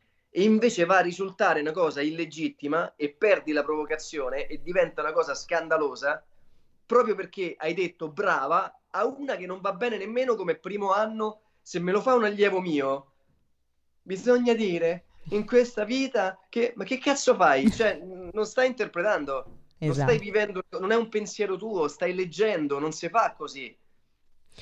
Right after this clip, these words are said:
Speaker 1: Per cui ritengo che ci sia un doppio errore, anche interpretativo.
Speaker 2: Eh, io di errori ne ho visti forse un pelino di più, perché, mm,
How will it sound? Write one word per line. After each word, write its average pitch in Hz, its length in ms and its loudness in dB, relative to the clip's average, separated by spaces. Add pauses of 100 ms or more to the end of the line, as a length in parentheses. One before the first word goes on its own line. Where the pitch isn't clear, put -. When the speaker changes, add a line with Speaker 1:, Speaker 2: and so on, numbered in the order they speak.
(460)
Speaker 1:
Per 208 140 4
cui 240 140 -2
ritengo 190 280 2
che 180 80 0
ci 180 120 -10
sia 202 100 2
un 208 80 0
doppio 214 320 2
errore, 147 460 0 (1040)
anche 233 300 2
interpretativo. 165 880 -8 (1160)
Speaker 2:
Eh, 220 920 4
io 233 380 4
di 214 120 2
errori 208 440 4
ne 185 100 2
ho 180 60 2
visti 185 840 4
forse 220 460 2
un 180 220 4
pelino 170 1080 4
di 160 200 2
più, 165 280 2
perché, 233 480 2
mm, 208 240 0